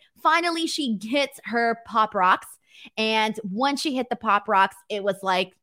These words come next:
"That's it. This is the moment." And it was the moment, the one, two, three. And now Roxanne Perez at twenty-one years old is the N X T Women's Champion, ending Mandy Rose's, uh, year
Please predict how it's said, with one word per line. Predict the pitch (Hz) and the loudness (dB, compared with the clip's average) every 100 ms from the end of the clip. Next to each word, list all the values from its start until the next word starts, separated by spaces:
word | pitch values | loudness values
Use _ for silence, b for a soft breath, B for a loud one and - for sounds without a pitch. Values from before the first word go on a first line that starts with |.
| _ | _
"That's | 180 196 185 - | 0 2 2 -2
it. | 180 - | -4 -2
This | 202 | -4
is | 185 170 | -2 -2
the | 185 | 0
moment." | 180 170 180 165 | 0 -2 -4 -4
And | 196 185 185 180 - | -2 0 0 -2 -4
it | 202 | -4
was | 196 196 185 | 2 2 2
the | 196 | 0
moment, | 196 175 170 170 170 | 0 0 -2 -4 -4
the | |
one, | 180 202 196 | -2 2 0
two, | 190 196 185 | 0 -2 -2
three. | 202 190 180 175 B B | -2 0 -2 -4 B B
And | 214 214 | 0 2
now | 196 185 | 2 2
Roxanne | 185 180 - - 269 262 | 2 0 0 -2 0 0
Perez | 240 226 196 185 180 - | 0 -2 0 0 -2 -2
at | 214 196 | -4 -4
twenty-one | - 247 269 277 311 285 220 214 208 | -8 -4 -2 -2 -2 -2 0 0 0
years | 190 180 | -2 0
old | 185 180 175 - - | 0 2 0 -4 -6
is | 269 277 220 | -2 0 0
the | 262 254 214 | 0 0 0
N | 220 | 0
X | 214 | -2
T | - 240 | -4 -2
Women's | 196 180 240 254 285 - | -2 -2 -2 0 -2 -4
Champion, | - 247 220 208 202 208 B B B _ _ | -4 -2 -2 0 -2 -2 B B B _ _
ending | 247 339 370 269 247 185 180 b _ | 0 2 4 4 2 0 -6 b _
Mandy | 202 226 302 370 415 381 320 | 0 2 2 0 0 0 2
Rose's, | 339 359 339 240 269 240 B B _ | 4 6 4 2 0 -2 B B _
uh, | 220 220 196 - - _ _ - | 2 4 4 2 -10 _ _ -6
year | 202 240 320 370 349 | -2 0 2 4 2